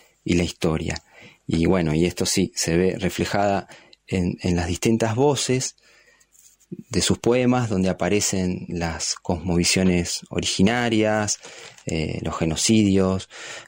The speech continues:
los inmigrantes, los campesinos, los isle-,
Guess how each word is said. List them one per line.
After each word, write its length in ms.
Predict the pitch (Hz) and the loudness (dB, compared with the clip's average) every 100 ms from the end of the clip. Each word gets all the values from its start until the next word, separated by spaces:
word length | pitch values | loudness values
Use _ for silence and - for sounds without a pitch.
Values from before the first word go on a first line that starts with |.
| - | -4
los 500 | 87 87 85 - - | 2 2 2 -2 -4
inmigrantes, 1120 | - 85 82 90 110 104 95 92 92 90 87 | -2 0 2 2 0 0 -2 0 0 0 -4
los 160 | 87 82 | -10 -12
campesinos, 920 | - 82 - - - 101 101 92 85 | -6 -6 -2 0 4 4 4 4 0
los 220 | 82 82 | -2 -2
isle-, 320 | 87 87 101 | 2 4 2